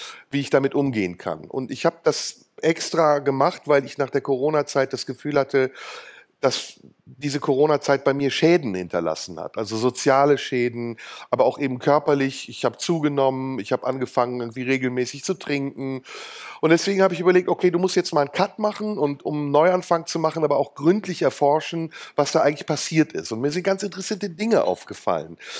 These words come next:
Zum Beispiel, ähm, in der Fachsprache nennt man das, glaub ich, Craving, also den Trinkdruck. Ähm, der ist bei mir exakt zwischen neunzehn Uhr und neunzehn Uhr dreißig. Ja, das jeden Abend zwischen neunzehn Uhr und neunzehn Uhr dreißig passiert etwas,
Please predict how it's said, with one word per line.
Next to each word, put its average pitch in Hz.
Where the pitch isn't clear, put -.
Zum 170
Beispiel, 208
ähm, 156
in 147
der 143
Fachsprache 170
nennt 160
man 160
das, 147
glaub 143
ich, -
Craving, 151
also 98
den 113
Trinkdruck. -
Ähm, 151
der 135
ist -
bei 208
mir 202
exakt -
zwischen 175
neunzehn 196
Uhr 170
und 156
neunzehn 147
Uhr 143
dreißig. 92
Ja, 220
das 185
jeden 233
Abend 185
zwischen -
neunzehn 202
Uhr 185
und 107
neunzehn 156
Uhr 131
dreißig 143
passiert -
etwas, 107